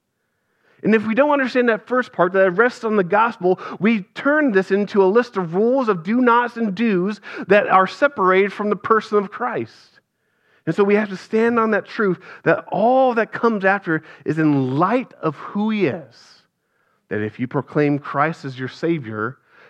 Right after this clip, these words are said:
if you are changed and transformed by his Spirit working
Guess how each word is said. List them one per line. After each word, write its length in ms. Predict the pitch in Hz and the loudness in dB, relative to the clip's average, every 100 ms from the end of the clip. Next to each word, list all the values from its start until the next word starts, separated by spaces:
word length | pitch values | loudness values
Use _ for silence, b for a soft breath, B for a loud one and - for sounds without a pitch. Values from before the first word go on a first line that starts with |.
| b | b
if 140 | 95 | -8
you 100 | 117 | -4
are 80 | 113 | -4
changed 460 | - - 135 151 143 | -4 -4 -2 -2 -4
and 100 | 135 | -8
transformed 800 | - 135 - - 156 160 151 | -4 -6 -6 -6 -2 0 0
by 180 | 131 131 | -2 -2
his 160 | 135 131 | -2 -8
Spirit 360 | - 147 156 | -8 -4 -4
working 320 | 104 147 - | -4 -8 -8